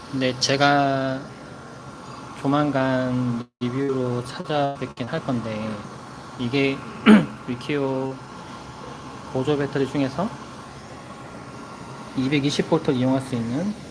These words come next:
제품이에요. 보면 코드가 이백이십 볼트죠. 이렇게 해서 이게 충전됩니다. 충전되죠? 지금 야외에 나와 있고 아무런 충전 장치가 없는데도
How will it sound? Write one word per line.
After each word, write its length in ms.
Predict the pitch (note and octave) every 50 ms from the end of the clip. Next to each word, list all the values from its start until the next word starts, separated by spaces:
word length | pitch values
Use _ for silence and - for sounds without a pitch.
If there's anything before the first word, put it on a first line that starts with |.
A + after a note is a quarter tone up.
| - - -
제품이에요. 400 | - - - B2+ A2 G#2 G#2 A2
보면 260 | A2 C#3 C3+ B2 A#2+ B2 - - - - - - - -
코드가 280 | - - F#3+ F#3+ D#3+
이백이십 460 | B2+ A2+ A#2+ B2+ B2+ B2+ B2+ - - -
볼트죠. 280 | C3 B2+ C3 B2 - A2+ - - - - - - - - - - - - - - - - - - - - - - - - - - - - - - - - - - - - - - - - - - -
이렇게 240 | D3 E3+ - - E3
해서 220 | D3 - G3 A3 - - - - - - C3+
이게 120 | C3+ C#3
충전됩니다. 580 | C3+ - E3 D#3+ D3+ - A#2+ A2 G#2+ G#2 - - -
충전되죠? 480 | - - G3+ F3+ - B2 B2 D#3+ G#3+ - - - - - - - - - -
지금 240 | C#3 C3+ C3+ C#3 C3
야외에 440 | A#2+ B2 C3 C#3 C#3 B2+ B2+ B2+
나와 260 | A#2+ A#2+ A#2 A#2+ A#2 A#2+
있고 360 | B2 A#2+ - - F#3 G#3+ A3 - - - - - - - - - - - - - - - - - - -
아무런 500 | A#2+ B2 C#3+ D3+ D3+ D#3 D3+ C#3+ C3+ B2+
충전 260 | B2+ - D#3+ D#3+ D3
장치가 340 | C3 B2+ B2+ B2 - C3+ B2
없는데도 540 | A#2 A#2+ B2+ C3 B2 B2+ A#2+ C3 E3+ F#3+